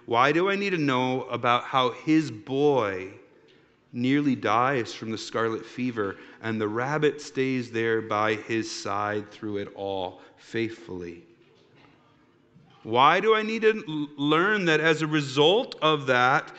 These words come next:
he becomes so germ-infested that he's left in a pile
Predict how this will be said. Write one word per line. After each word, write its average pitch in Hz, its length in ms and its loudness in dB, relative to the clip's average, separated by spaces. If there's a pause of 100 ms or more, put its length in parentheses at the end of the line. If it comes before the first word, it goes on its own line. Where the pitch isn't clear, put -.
(160)
he 175 160 -2
becomes 175 520 0
so 175 240 4
germ-infested 147 1300 0 (180)
that 147 200 2
he's 143 360 -6
left 147 500 0
in 135 100 0
a 120 80 0
pile 127 600 0